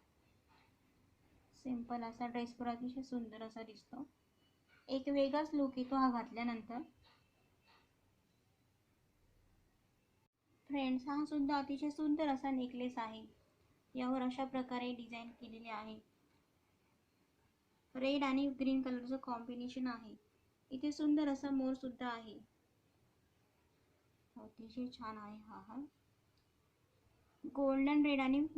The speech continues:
ग्रीन कलरचं कॉम्बिनेशन आहे. फ्रेंड्स, हा सुद्धा अतिशय सुंदर असा सोबर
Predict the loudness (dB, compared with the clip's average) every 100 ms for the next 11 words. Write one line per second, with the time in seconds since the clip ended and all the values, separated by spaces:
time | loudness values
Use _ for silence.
0 | 0 2 2 0 -2 -4 -4 0 2 0
1 | -2 -4 -4 -4 -4 -10 -12 _ _ _
2 | -20 -20 _ _ _ _ _ _ _ _
3 | _ _ _ _ _ _ _ _ _ _
4 | _ _ _ _ _ _ _ _ _ _
5 | _ _ _ _ _ _ _ _ _ _
6 | _ _ 0 2 2 2 0 2 4 4
7 | 2 0 -2 2 4 6 4 2 0 0
8 | -2 0